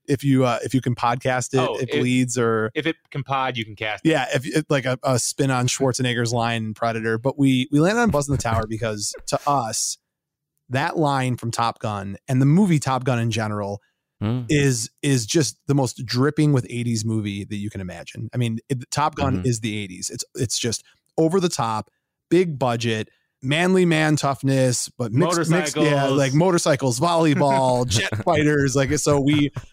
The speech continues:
Speaker 1: we landed on Buzz in the Tower and then went through this process of it buzzing. Is it I N G? Is it apostrophe? And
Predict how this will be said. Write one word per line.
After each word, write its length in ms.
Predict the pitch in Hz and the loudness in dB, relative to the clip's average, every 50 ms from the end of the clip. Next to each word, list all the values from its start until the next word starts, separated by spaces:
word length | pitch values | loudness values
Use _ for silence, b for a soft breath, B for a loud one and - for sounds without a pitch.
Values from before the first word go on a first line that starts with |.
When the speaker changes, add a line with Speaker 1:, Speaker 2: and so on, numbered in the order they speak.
| B - | B 0
Speaker 1:
we 80 | 147 147 | 2 2
landed 240 | 165 175 196 214 | 4 4 2 2
on 80 | 214 202 | 2 2
Buzz 160 | 175 185 180 | 0 0 0
in 60 | 196 | 0
the 60 | 190 175 | 2 2
Tower 400 | - 160 160 165 156 131 127 - | 2 2 2 4 4 2 2 2
and 120 | - 131 135 | 2 2 2
then 280 | 139 147 143 143 131 - _ _ _ | 4 4 4 4 4 0 _ _ _
went 200 | - 139 160 165 | -2 0 0 2
through 80 | 165 147 | 2 0
this 120 | 135 127 | 0 -2
process 520 | - _ - - 147 165 160 - 139 120 - | -4 _ -2 0 0 2 0 0 -2 -2 -2
of 80 | 107 | -4
it 100 | 110 113 - - | -4 -6 -8 -8
buzzing. 640 | 101 110 104 110 110 - 165 180 170 143 127 117 117 | -6 -6 -4 -2 0 2 4 4 4 4 2 2 0
Is 320 | 110 107 104 - 113 107 | -4 -6 -6 -6 -4 -4
it 80 | 123 107 | -4 -4
I 200 | - 127 139 156 | -2 0 0 2
N 140 | 165 156 143 | 4 4 4
G? 280 | 127 131 135 127 120 110 | 4 2 2 2 0 -2
Is 100 | 107 110 | -2 -4
it 80 | 110 | -6
apostrophe? 600 | 110 - - 131 151 165 - - 135 135 131 123 117 | -6 -4 -2 -2 -2 -2 -4 -4 -4 -2 -2 -2 -2
And 180 | 110 110 110 | -2 -4 -8